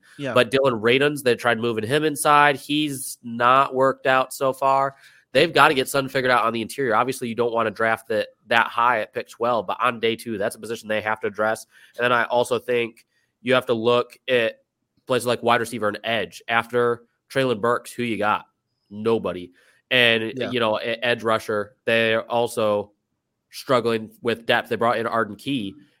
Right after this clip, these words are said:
Speaker 2: and you have Harold Landry, but you lost Bud Dupree, who didn't do much for you anyways, but you don't have much depth.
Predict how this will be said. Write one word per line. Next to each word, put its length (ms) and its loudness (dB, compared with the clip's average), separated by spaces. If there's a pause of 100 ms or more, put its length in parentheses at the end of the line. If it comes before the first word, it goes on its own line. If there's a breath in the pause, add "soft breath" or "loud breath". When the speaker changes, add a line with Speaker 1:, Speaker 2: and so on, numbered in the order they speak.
(100)
Speaker 2:
and 360 0
you 140 -4
have 640 0 (680)
Harold 280 0
Landry, 300 0
but 120 -6
you 100 -6
lost 260 0
Bud 160 0
Dupree, 360 -6
who 120 -12
didn't 200 -8
do 100 -4
much 240 -4
for 120 -4
you 120 -2
anyways, 340 0
but 400 2 (280 soft breath)
you 120 -2
don't 140 2
have 120 -2
much 180 -2
depth. 380 -4